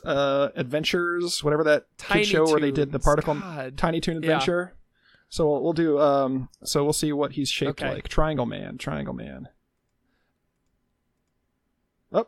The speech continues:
Speaker 1: he is a
Speaker 2: Oh, he's, he's, uh,
Speaker 1: tiny, tiny legs, big gut, and a triangle on his
Speaker 2: and
Speaker 1: little doublet
Speaker 2: big,
Speaker 1: there.
Speaker 2: big curly hair.
Speaker 1: Yes.
Speaker 2: So
Speaker 1: yeah.
Speaker 2: Ty is
Speaker 1: So
Speaker 2: smaller than Triangle Man.
Speaker 1: Yes.
Speaker 2: Yes.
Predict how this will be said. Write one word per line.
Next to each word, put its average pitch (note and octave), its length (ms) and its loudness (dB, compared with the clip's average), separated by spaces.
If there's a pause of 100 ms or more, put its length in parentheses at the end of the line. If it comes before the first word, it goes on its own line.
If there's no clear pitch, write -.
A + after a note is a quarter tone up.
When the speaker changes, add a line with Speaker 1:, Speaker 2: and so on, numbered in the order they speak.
(100)
Speaker 1:
he F3+ 160 2
is E3 120 2
a C#3+ 460 2 (520)
Speaker 2:
Oh, A#3 140 6
he's, G#3 340 -2
he's, F3+ 400 -6
uh, D#3 280 0 (280)
Speaker 1:
tiny, A#3 380 4 (100)
tiny A3+ 300 6
legs, E3 360 8
big C#3+ 340 4
gut, C#3 380 2 (600)
and C#3+ 300 -2
a C#3+ 160 6
triangle C3+ 420 -2
on B2 160 -2
his C3 120 2
Speaker 2:
and F#3 60 2
Speaker 1:
little C3+ 140 0
doublet - 200 0
Speaker 2:
big, B3+ 180 2
Speaker 1:
there. - 80 -6
Speaker 2:
big A#3 280 0
curly E3 400 0
hair. C#3+ 360 0 (1040)
Speaker 1:
Yes. C3+ 420 0
Speaker 2:
So A#3 160 2
Speaker 1:
yeah. - 80 2
Speaker 2:
Ty D4+ 200 2 (100)
is A3+ 140 0
Speaker 1:
So - 580 -10
Speaker 2:
smaller G3+ 320 4
than D#3 160 -4
Triangle C#3+ 340 -4
Man. B2+ 340 -12 (1160)
Speaker 1:
Yes. - 200 -10
Speaker 2:
Yes. - 540 -2